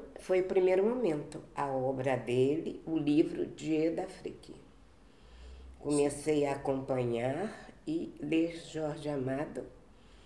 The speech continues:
e começamos a falar de orixá. Agora, muitos anos depois, mil novecentos e setenta e dois,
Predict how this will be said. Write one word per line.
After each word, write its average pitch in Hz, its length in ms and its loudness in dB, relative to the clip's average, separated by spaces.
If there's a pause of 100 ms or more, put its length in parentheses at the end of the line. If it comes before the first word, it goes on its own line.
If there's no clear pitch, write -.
(400)
e - 60 -6
começamos 180 680 2
a 170 80 0
falar 160 800 -2 (120)
de 147 260 -6
orixá. 165 580 0 (1300)
Agora, 127 500 0
muitos 160 600 4
anos 139 260 4
depois, 127 840 -8 (800)
mil 175 360 8
novecentos 156 1080 0
e 135 60 -10
setenta 147 960 -4 (720)
e 156 80 2
dois, 143 760 0